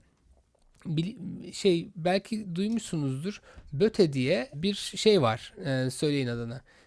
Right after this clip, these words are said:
Bir öğretmenlik kolu var. İşte bilgisayar ve öğretim teknolojileri eğitimi diye geçiyor. Şimdi bu arkadaşlar, bu C E I T diyor İngilizce'de. Şimdi bu arkadaşlar çok çok çok kritik işlevleri var. Çünkü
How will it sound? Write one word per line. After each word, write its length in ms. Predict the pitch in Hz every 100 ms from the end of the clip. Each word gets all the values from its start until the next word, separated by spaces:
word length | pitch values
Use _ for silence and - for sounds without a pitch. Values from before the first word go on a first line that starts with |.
| _
Bir 100 | 214
öğretmenlik 720 | 208 170 185 185 190 190 202
kolu 240 | - 135 113
var. 180 | - -
İşte 160 | - 139 - - -
bilgisayar 640 | 208 190 - 202 180 180
ve 120 | 147
öğretim 500 | 165 185 147 131 214
teknolojileri 800 | 202 - 165 175 151 131 147 156
eğitimi 440 | 143 117 - 110 110
diye 180 | 113
geçiyor. 420 | 131 - - 165 151 - - -
Şimdi 260 | - 139 139
bu 120 | 269
arkadaşlar, 800 | 294 - 160 135 - 202 220 180
bu 80 | 151
C 240 | - 170
E 360 | 156 156 147 135
I 20 |
T 220 | - 131
diyor 160 | 127 117
İngilizce'de. 800 | 120 127 127 131 120 220 220 302 _ - - _
Şimdi 360 | - 160 139 170
bu 120 | 262
arkadaşlar 600 | 247 - 170 147 - 220 -
çok 260 | - - -
çok 320 | 208 - -
çok 160 | -
kritik 320 | - 170 160 -
işlevleri 480 | - 156 143 151
var. 140 | 127 113
Çünkü 460 | - 247 240 156